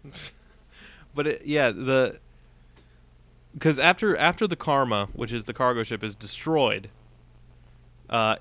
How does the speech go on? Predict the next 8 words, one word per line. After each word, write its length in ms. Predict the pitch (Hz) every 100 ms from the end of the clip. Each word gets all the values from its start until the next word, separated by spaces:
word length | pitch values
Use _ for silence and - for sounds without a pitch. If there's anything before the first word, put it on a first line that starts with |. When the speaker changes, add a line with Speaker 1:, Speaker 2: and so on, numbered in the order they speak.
| -
Speaker 2:
Iria 560 | 139 156 147 120 113 113 - - - -
escapes 540 | 113 - 147 147 -
in 340 | 123 123 117 113
the 80 |
pagoda, 680 | 110 123 123 127 120 110 104 - - - - - 123
the 120 | 120
El 160 | 123
Pagoda, 560 | 123 127 113 117 101 95